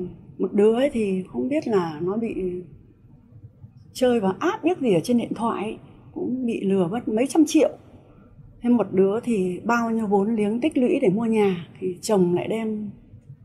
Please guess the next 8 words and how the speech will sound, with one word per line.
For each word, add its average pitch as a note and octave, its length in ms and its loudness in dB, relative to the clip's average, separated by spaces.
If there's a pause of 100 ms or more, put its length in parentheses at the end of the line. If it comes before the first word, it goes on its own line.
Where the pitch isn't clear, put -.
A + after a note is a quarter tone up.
(180)
cho A3 200 -4
bạn G3 260 -2
vay G#3 240 -4 (640)
và F3 260 -4
bị G3 240 -2
bạn F3+ 320 -2
mù F3+ 160 6 (340)
mất B3 80 -6